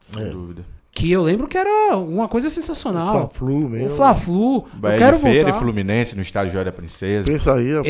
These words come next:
Speaker 3: Exatamente. Imagine como
Speaker 2: <laughs>
Speaker 3: final de baiano, dois jogos dentro do Joia da Princesa, Bahia de Feira e Fluminense de Feira. O estado, o futebol do estado ia ficar focado em Feira
Speaker 1: Focado
Speaker 3: de
Speaker 1: em Feira de
Speaker 3: Santana.
Speaker 1: Santana, isso é verdade.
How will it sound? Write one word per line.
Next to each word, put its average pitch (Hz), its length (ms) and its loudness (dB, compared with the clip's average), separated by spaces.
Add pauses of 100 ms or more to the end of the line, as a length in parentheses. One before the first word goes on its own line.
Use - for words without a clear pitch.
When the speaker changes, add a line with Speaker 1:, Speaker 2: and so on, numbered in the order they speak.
Speaker 3:
Exatamente. 196 480 2
Imagine 226 440 0
como 311 160 2
Speaker 2:
<laughs> 147 600 0
Speaker 3:
final 233 380 4
de 262 100 -4
baiano, 190 580 6 (200)
dois 226 300 8
jogos 202 520 2 (400)
dentro 196 200 2
do 196 80 -2
Joia 190 160 4
da 190 100 2
Princesa, 180 440 -4
Bahia 180 260 -4
de 196 60 -12
Feira 220 300 -10
e 214 40 -14
Fluminense 196 320 -10
de 160 60 -8
Feira. 160 300 -6 (760)
O 208 100 2
estado, 165 800 -2 (400)
o 170 60 -12
futebol 190 500 -2
do 185 60 -8
estado 180 360 -8
ia 196 80 -6
ficar 190 220 -12
focado 214 640 -10
em 220 40 -10
Feira 175 160 -8
Speaker 1:
Focado 98 160 -4
Speaker 3:
de 107 40 -4
Speaker 1:
em - 80 -4
Feira 110 140 -4
de 127 60 -8
Speaker 3:
Santana. 110 320 -10
Speaker 1:
Santana, - 100 -20
isso - 100 -20
é 101 60 -14
verdade. 90 360 -10